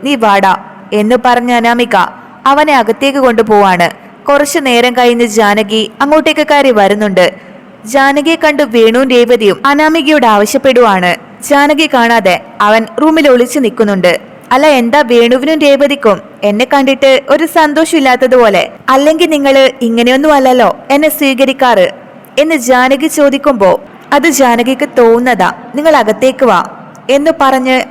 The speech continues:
രേവതി അവരെ സ്വീകരിക്കുവാണ്. "അല്ല, അനാമിക മോൾ ഇവിടെയില്ലേ? അവളെ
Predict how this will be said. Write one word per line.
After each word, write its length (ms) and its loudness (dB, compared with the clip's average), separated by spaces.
രേവതി 320 0
അവരെ 260 2
സ്വീകരിക്കുവാണ്. 920 -2
"അല്ല, 180 0
അനാമിക 500 0
മോൾ 240 2
ഇവിടെയില്ലേ? 540 0
അവളെ 320 0